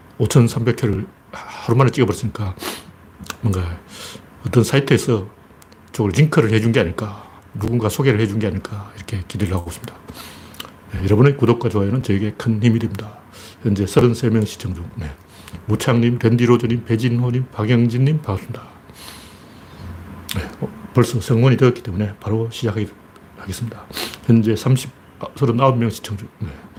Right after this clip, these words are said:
스테파이봉님, 균이광님, 반갑습니다.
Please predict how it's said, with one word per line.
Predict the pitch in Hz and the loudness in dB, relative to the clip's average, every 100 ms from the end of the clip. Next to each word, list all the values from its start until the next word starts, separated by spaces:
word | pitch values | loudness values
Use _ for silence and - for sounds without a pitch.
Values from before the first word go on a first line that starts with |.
| - - - - | -20 -20 -20 -18
스테파이봉님, | - - 120 - 120 104 104 117 131 | -16 0 2 2 0 0 0 0 -2
균이광님, | - 120 117 104 110 127 135 - - - | 0 2 2 2 0 0 -2 -6 -10 -2
반갑습니다. | 98 92 120 - 110 - | -2 -2 -6 -10 -12 -18